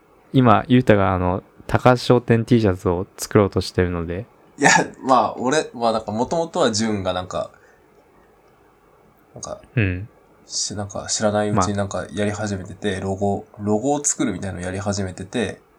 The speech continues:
Speaker 1: うん。
Speaker 2: なんか、いい感じにできたら、ね、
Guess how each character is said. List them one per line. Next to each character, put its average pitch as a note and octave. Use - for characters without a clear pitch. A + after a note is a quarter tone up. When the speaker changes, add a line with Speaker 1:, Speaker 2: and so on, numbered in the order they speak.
Speaker 1:
う A#2
ん。 F#2
Speaker 2:
な A#2+
ん A2
か、 F#2+
い A#2+
い A#2
感 B2
じ A#2+
に A#2+
で A#2
き -
た F2+
ら、 D#2
ね、 G#2+